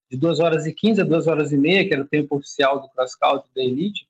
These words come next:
ele passou pra duas horas, uma hora e quarenta e cinco a duas horas, até o final aí, mais ou menos, de dois mil e dez.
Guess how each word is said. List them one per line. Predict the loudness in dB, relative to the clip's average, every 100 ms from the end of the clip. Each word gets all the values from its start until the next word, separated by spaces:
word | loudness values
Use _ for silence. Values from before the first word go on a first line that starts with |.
| -2
ele | 0
passou | 0 -2 -2 -2
pra | 0 0
duas | 0 0 2
horas, | 0 0 -2 -6 _
uma | -2
hora | 0
e |
quarenta | 0 0 0 0
e |
cinco | -2 0 0 0 -2 -10 -14 _
a | -4
duas | 0 2 2
horas, | 2 2 0 -2
até | -2 0
o | 0
final | 0 0 2 2
aí, | 2 2
mais | 0 0
ou | 2
menos, | 2 0
de |
dois | 0 0 2
mil | 0
e | 2
dez. | 2 2 0